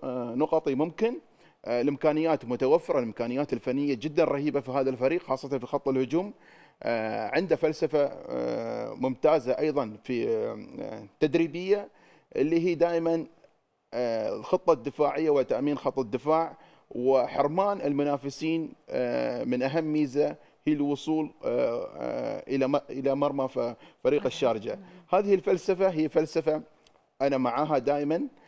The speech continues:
بغض النظر عن الأقاويل اللي الآن قاعدة تطرح في الساحة بأن فريق الشارجة فريق محظوظ، آه، وأن فريق دائمًا يعتمد على عامل الحظ.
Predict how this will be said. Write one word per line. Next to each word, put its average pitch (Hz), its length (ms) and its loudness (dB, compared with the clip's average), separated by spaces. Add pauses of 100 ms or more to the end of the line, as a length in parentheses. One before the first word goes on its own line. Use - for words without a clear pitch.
(260)
بغض 139 380 2
النظر 151 400 2
عن 135 220 -2
الأقاويل 131 560 0
اللي 127 140 0
الآن 143 220 0
قاعدة 120 240 0
تطرح 147 340 0
في - 60 -12
الساحة 143 480 0
بأن 127 300 -4
فريق 123 240 2
الشارجة 123 360 -2
فريق 120 280 -2
محظوظ، 123 420 0 (540)
آه، 113 720 0
وأن 139 320 0
فريق 139 260 0
دائمًا 147 300 0
يعتمد 131 540 -2
على 120 160 0
عامل 127 300 0
الحظ. 123 300 0